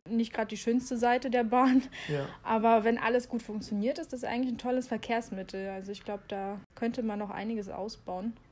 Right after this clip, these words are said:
Speaker 1: und einiges verbessern. Vor allem die Preise.
Speaker 2: Ja, das auch. Also ich bin auch, ich fahr auch, äh, das, was du beschrieben hast, auch sehr gerne Bahn. Man sitzt, man kann lesen,
Speaker 1: Ja.
Speaker 2: man kriegt unter Umständen jemanden
Speaker 1: W lan.
Speaker 2: zu fassen, der einen Kaffee hat oder vielleicht ein
Speaker 1: <laughs>
Speaker 2: Restaurant mal offen ist. Äh,
Speaker 1: Mhm.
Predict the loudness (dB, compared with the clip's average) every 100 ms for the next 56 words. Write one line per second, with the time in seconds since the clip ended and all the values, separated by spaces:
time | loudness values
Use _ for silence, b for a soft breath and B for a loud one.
0 | -14 -10 -8 -8 -8 -8 -8 -6 -8 -8
1 | -8 -10 -12 -20 -20 -4 4 4 4 -2
2 | -6 -6 -6 -10 -10 -16 _ -14 -8 -8
3 | -6 -8 -4 -2 -2 -6 -14 -20 -10 -8
4 | -4 -2 -2 -2 -4 -4 -10 -8 -2 0
5 | -2 -4 -8 -6 -6 -4 -6 -4 -2 -2
6 | -2 -2 -2 0 0 0 0 -4 -4 -4
7 | -4 -4 -4 -4 -2 0 0 -2 -8 -6
8 | -4 -2 0 2 2 0 -2 0 2 2
9 | -2 -8 B B B B -16 -8 -8 -8
10 | -10 -6 -2 0 0 0 0 -2 -4 -4
11 | -4 -6 -2 2 2 2 2 2 2 4
12 | 4 2 2 0 0 0 0 0 -4 -2
13 | 2 4 4 2 -2 0 0 0 -4 -4
14 | -4 -4 -4 0 2 2 0 -2